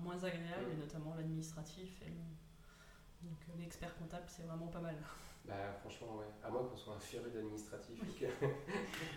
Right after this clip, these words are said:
Speaker 2: que
Speaker 1: <laughs> Ou du contrôle.
Speaker 2: <laughs> Ou du contrôle, ouais. Et, euh, mais ça, ça fait sens aussi un peu avec ce que je disais juste avant, où tu peux un peu te construire ton, ton truc.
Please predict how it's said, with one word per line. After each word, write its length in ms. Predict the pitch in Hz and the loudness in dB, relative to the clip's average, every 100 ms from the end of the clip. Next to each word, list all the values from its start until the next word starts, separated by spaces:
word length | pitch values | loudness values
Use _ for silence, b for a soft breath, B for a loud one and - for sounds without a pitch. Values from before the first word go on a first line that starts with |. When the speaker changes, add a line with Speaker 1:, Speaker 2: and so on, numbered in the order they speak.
| - | 0
Speaker 2:
que 20 | |
Speaker 1:
<laughs> 0 | 196 | 0
Ou 40 | |
du 120 | 185 | 2
contrôle. 440 | 190 185 208 208 214 | 4 4 4 6 6
Speaker 2:
<laughs> 260 | 190 139 | 4 4
Ou 40 | 123 | 2
du 80 | 127 | 2
contrôle, 380 | 117 104 - | 2 4 4
ouais. 100 | - 107 B B - 101 | 4 2 B B -8 -2
Et, 100 | 101 | 0
euh, 360 | 98 101 101 104 123 | 0 0 0 2 4
mais 80 | |
ça, 560 | 117 113 110 113 110 110 | 4 6 8 8 8 6
ça 160 | - - | 2 0
fait 160 | 117 | 0
sens 260 | - 139 - | -2 -2 -2
aussi 180 | - 127 | -2 0
un 60 | |
peu 60 | 113 | 0
avec 120 | 113 | -2
ce 60 | - | -2
que 100 | 110 | -2
je 60 | |
disais 220 | 107 110 113 | -2 0 0
juste 160 | - | 2
avant, 280 | 110 117 120 | 6 10 10
où 60 | 107 | 8
tu 100 | - | 2
peux 120 | 107 | 2
un 60 | 104 | 2
peu 100 | 90 | 2
te 40 | |
construire 400 | - 107 - - | -4 -6 -2 -2
ton, 100 | - 101 95 | -2 -4 -4
ton 60 | 107 | -8
truc. 320 | 98 139 135 | -2 -2 -2